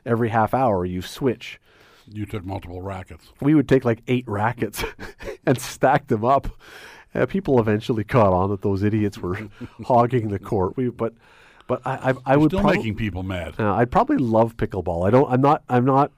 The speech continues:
Speaker 1: disputing that I would really enjoy it if I got out there and played. I'm quite sure I would. It's just doing it in Florida before a four o'clock dinner does seem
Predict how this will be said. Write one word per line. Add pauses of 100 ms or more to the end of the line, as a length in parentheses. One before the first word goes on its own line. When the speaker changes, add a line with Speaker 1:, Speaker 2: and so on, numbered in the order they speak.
Speaker 1:
disputing
that
I
would
really
enjoy
it
if
I
got
out
there
and
played.
I'm
quite
sure
I
would. (1700)
It's
just (120)
doing
it
in
Florida (340)
before
a
four
o'clock
dinner
does
seem